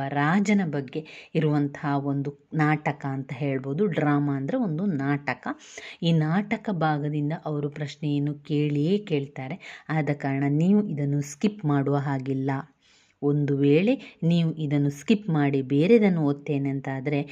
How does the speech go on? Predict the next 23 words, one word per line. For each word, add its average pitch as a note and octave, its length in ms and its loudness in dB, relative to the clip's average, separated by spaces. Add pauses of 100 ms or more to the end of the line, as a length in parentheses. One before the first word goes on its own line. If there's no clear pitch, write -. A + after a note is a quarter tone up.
(220)
ಖಂಡಿತವಾಗಿಯೂ E3 1000 2
ತುಂಬನೇ D#3 680 0
ಮಾರ್ಕನ್ನು C#3 500 -2
ಕಳ್ಕೊಳ್ತೀರಾ. C3 680 -4
ಯಾಕಂದರೆ C#3+ 580 0 (480)
ಈ F3+ 80 0 (140)
ಡ್ರಾಮಾದ G3+ 500 4
ಭಾಗದಿಂದ D3 580 -2
ಅವರು C#3 220 -2
ಕೇಳಿಯೇ D3+ 680 0
ಕೇಳ್ತಾರೆ. C#3 640 -4 (380)
ಡ್ರಾಮಾದ F3 580 2
ಪ್ರಶ್ನೆ D3 440 -4
ಅದರಲ್ಲಿ C#3+ 400 0 (420)
ಇದ್ದೇ D#3 400 0
ಇರ್ತದೆ. D3 400 -2
ಅದಕ್ಕೋಸ್ಕರ D3 720 -4 (200)
ನೀವು E3+ 300 0 (180)
ಈ D#3 80 -2 (120)
ಡ್ರಾಮಾದ D#3 540 0
ಬಗ್ಗೆ C3+ 280 -2
ತಿಳ್ಕೊಳ್ಬೇಕು. C#3 840 -2 (460)
ಜೂಲಿಯಸ್ G#3+ 600 6